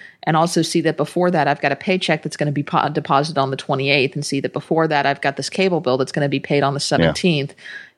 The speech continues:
Speaker 1: You know, I like to be able to see that stuff to see, okay, am I fine? Can I, can I go out and pay for this thing, or do I need to wait until next month? Or,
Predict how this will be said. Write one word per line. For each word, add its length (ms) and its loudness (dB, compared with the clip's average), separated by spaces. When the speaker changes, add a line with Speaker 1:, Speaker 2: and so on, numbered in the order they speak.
Speaker 1:
You 80 4
know, 80 2
I 80 4
like 160 2
to 80 -8
be 80 2
able 140 0
to 60 0
see 140 0
that 160 2
stuff 300 0
to 100 0
see, 440 2
okay, 260 4
am 140 2
I 80 4
fine? 420 2
Can 120 2
I, 160 2
can 180 -2
I 80 4
go 240 2
out 160 2
and 100 -2
pay 240 2
for 180 0
this 220 2
thing, 240 2
or 80 4
do 140 2
I 60 0
need 160 -4
to 60 -2
wait 180 0
until 200 -6
next 280 -2
month? 340 0
Or, 260 -2